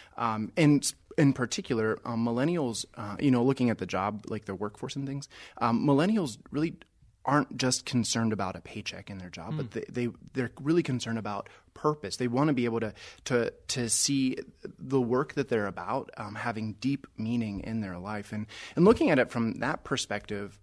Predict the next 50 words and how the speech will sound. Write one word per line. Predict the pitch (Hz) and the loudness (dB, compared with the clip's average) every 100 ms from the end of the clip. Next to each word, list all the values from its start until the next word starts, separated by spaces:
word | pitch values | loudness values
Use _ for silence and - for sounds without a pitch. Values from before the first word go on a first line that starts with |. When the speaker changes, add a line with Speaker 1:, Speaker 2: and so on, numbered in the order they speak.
| _ _ _ - - | _ _ _ -20 -16
Speaker 1:
well, | 135 120 - - | -10 -8 -10 -10
who | - | -6
has, | 160 - 160 131 - - _ | -6 -4 -6 -6 -10 -12 _
who | - | -12
has | 147 - 147 147 | -10 -4 -4 -4
the | 95 | -6
meaning | 110 110 107 | -4 -4 -4
of | 98 | -8
life, | 101 98 92 - | -10 -12 -12 -16
right? | 101 131 247 _ _ _ | -12 -12 -14 _ _ _
God, | 104 92 - - | -12 -10 -10 -12
Speaker 2:
Mm-hmm. | - | -2
Speaker 1:
Jesus | 151 139 135 | 0 2 0
Christ. | - 123 113 127 | 0 0 0 -2
And, | 120 - - | -4 -6 -4
and | 139 | -2
it's | 120 - | -2 -2
by | - 127 123 - | 0 2 2 2
manifestation | 147 151 - 131 123 107 | 0 0 -2 -4 -2 -4
of | 92 | -6
the | |
church | 95 131 117 - | -6 -4 -2 -2
that | 110 | 0
we, | 127 156 143 - - | 2 4 4 0 -4
we | - 147 214 | -2 2 4
have | 160 113 | 4 2
an | 113 - | -2 0
up | 127 - | 0 0
on, | 120 117 110 113 | -2 -2 -2 0
on | 127 | 2
every | 143 147 | 2 2
other | 117 104 | 2 0
organization | 117 113 107 110 117 | -2 -2 -4 -4 -4
in | 101 | -4
the | |
world, | 101 123 110 104 | -4 -2 -4 -6
that | 101 - - - - | -10 -12 -18 -16 -2
you | 139 | 2
want, | 147 135 - - | 4 2 -2 -16
you're | - 120 | -6 -4
searching | 117 135 135 | -2 0 0
for | 123 113 | 0 -2
meaning, | 110 117 143 147 | -2 -2 -2 -4
you're | 117 | -8
looking | 120 123 | -6 -6
for | 107 | -6
purpose | - 117 - - | -6 -6 -4 -4
in | 131 | -2
your | 135 | -2
life, | 139 160 | -2 -6